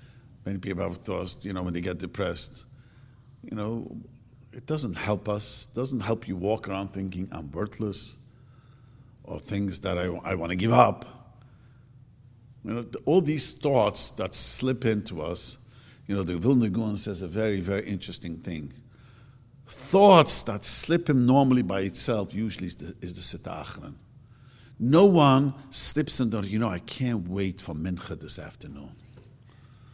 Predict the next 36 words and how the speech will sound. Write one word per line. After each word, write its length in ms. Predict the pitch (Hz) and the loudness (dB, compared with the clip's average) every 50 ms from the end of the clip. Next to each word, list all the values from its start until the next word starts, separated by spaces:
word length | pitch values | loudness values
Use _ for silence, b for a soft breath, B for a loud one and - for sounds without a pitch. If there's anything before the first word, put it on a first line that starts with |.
| b b b b b b b b b - | b b b b b b b b b -8
Can't 220 | - - 127 113 | -2 0 2 6
wait 200 | 113 117 117 - | 6 6 6 6
if 120 | 95 87 | 2 -2
there's 160 | 87 87 76 82 | -4 -4 -4 -4
a 80 | 85 | -4
wedding 580 | 80 87 101 113 117 113 107 101 101 101 95 92 | 0 4 4 6 6 6 4 4 2 2 2 0
and, 160 | 90 90 90 | 0 0 0
uh, 100 | 87 90 | 0 0
you 180 | 95 92 95 95 | 0 2 2 4
know, 120 | 95 92 | 4 4
I'm 160 | 92 92 92 | 4 2 2
gonna 200 | 92 87 85 85 | 2 2 0 0
do 180 | 82 82 117 117 | 0 0 -2 -2
things 340 | 117 - 113 107 101 92 - | 0 0 0 0 0 -2 -2
not 200 | 98 98 107 - | -4 -4 -4 -4
so, 200 | - 104 90 - - - | -4 -4 -4 -6 -8 -6
I, 180 | - 104 104 98 | -4 -2 -2 0
I, 160 | 95 95 95 92 107 | 0 -2 -2 0 0
I, 140 | 101 104 78 | 0 0 -2
I 40 | - | -6
can't 260 | - - 113 101 82 | -8 -6 -6 -4 -4
wait 200 | 78 85 82 - | -4 -6 -8 -8
for 120 | - 78 | -10 -12
that." 340 | 71 65 - - - - - - - - b b b b b b b b b b b b b b b b - | -10 -10 -10 -10 -12 -14 -16 -20 -20 -20 b b b b b b b b b b b b b b b b -14
We 80 | - | -12
fantasize 720 | 90 - 107 104 101 - - 92 - - 98 87 85 85 | -8 -6 -4 -4 -4 -4 -4 -4 -4 -4 -4 -4 -6 -6
about 280 | 82 76 73 78 78 - | -6 -8 -8 -8 -10 -10
food, 420 | - - - 143 135 127 123 117 - | -10 -6 -4 -2 0 0 0 -2 -4
we 80 | 95 | -6
sa-, 160 | 92 - 98 80 | -6 -6 -8 -8
fantasize 600 | - - 92 90 90 - 90 85 87 82 82 87 | -8 -8 -6 -6 -6 -6 -6 -6 -6 -6 -6 -6
about 260 | 78 76 80 82 - | -8 -10 -8 -6 -4
sex, 440 | - - 139 131 123 110 - - - | -2 0 2 0 0 -2 -4 -8 -10
we 60 | - | -10
fantasize 720 | - - 101 98 95 87 90 85 85 90 85 90 87 87 | -10 -8 -8 -6 -6 -6 -6 -8 -6 -6 -6 -8 -8 -8
about 240 | 82 80 82 - | -8 -10 -10 -10